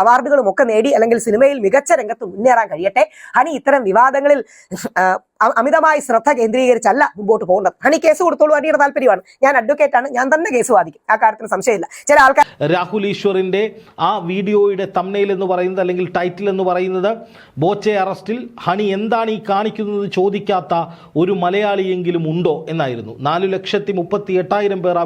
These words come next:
Speaker 2: വീഡിയോ YouTube-ൽ മാത്രം കണ്ടു. ഇത് കോപ്പി ചെയ്ത്, ആ,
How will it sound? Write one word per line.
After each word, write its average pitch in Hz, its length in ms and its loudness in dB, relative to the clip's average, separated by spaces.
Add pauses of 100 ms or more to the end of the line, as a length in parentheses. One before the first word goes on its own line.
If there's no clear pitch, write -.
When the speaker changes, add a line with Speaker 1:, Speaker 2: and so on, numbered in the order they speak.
Speaker 2:
വീഡിയോ 180 220 0 (100)
YouTube-ൽ 196 460 -2 (120)
മാത്രം 190 420 -4
കണ്ടു. 190 220 -2 (380)
ഇത് 170 80 0 (120)
കോപ്പി 202 360 -2
ചെയ്ത്, 190 240 0 (340)
ആ, 147 60 2